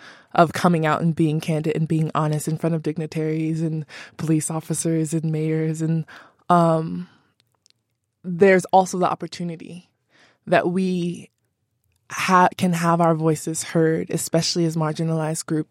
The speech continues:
people of color, trans people, gender nonconforming people. Like, we can be the voices for our community members in spaces that they wouldn't otherwise be invited.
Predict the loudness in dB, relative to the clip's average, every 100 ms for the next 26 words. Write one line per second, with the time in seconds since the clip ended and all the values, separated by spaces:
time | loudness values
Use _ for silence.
0 | _ -4 -2 -4 -4 -2 0 0 -2 -8
1 | -18 -16 -6 -2 0 0 -2 -2 0 -2
2 | 0 0 -2 -2 -2 -4 -4 -4 -4 -4
3 | 0 0 0 0 0 0 0 0 0 -6
4 | -14 -20 _ -10 2 6 8 8 6 4
5 | 4 2 -2 2 2 4 0 0 0 0
6 | 0 -2 -4 -6 -4 -4 -4 -8 -18 -20
7 | -10 0 0 2 4 4 4 0 0 0
8 | 0 2 0 -2 -4 -2 -2 -4 -4 -6
9 | -8 -8 -10 -12